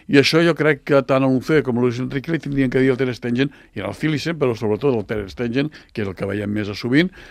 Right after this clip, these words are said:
que sigués més ràpid amb l'adopció de, de treure la pilota ràpidament i mirar on estan, perquè espera allà, a veure... i llavors, esclar, els jugadors, pues, es paren. Si tu treus ràpidament, pots fer dos, dos jugades. Una,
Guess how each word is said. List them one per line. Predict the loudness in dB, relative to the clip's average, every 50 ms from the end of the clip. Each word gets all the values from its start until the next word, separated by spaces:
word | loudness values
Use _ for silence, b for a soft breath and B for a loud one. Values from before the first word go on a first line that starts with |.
| B B B B
que | 8 10 10 10 8 4
sigués | -2 -4 0 2 4 4 4
més | 6 6 6 6
ràpid | 8 6 4 6 6 4 2 2 0 4
amb | 4 6 6 6
l'adopció | 6 8 8 8 6 4 4 4 4 4 4 4 2 0 0 0 6 8 8 8 8
de, | 6 4 4 6 6 8 8 6 4 2 0 B B B B B -2
de | -2 2
treure | 4 6 6 6
la | 4 4
pilota | 2 2 4 2 2
ràpidament | 4 4 4 4 4 4 4 4 4 2 0 b b b b b
i | -4 -2
mirar | 2 4 6 6 8 8 6
on | 6 4 0
estan, | -2 0 0 -2 -2 0 -2
perquè | -2 0 2 0 0 0 b b b b b b
espera | -2 0 0 0 2 4 4 6 6 6 4 6
allà, | 6 6 8 8
a | 6 6
veure... | 4 4 4 4 2 2
i | 0
llavors, | 2 2 2 2 0 -2
esclar, | -4 -2 2 6 6 6 6
els | 4 2
jugadors, | -2 -2 2 2 2 0 0 -4 -6
pues, | -6 -6 -6 -6 -14 -20 _ _ _ -10
es | -8 -2 2
paren. | 4 6 6 6 4 2 B B B B B B B B B B
Si | -4 -2 0 4
tu | 6 6 8
treus | 8 10 10 10 10
ràpidament, | 8 6 6 6 4 4 6 4 4 2 2 0
pots | 0 0 0 2
fer | 0 2
dos, | 2 2 -2 -2 -6 -6 -6 -4
dos | 0 0 0 0 0
jugades. | -2 -4 -4 -4 -6 -6 -8 -4 4
Una, | 6 8 8 8 6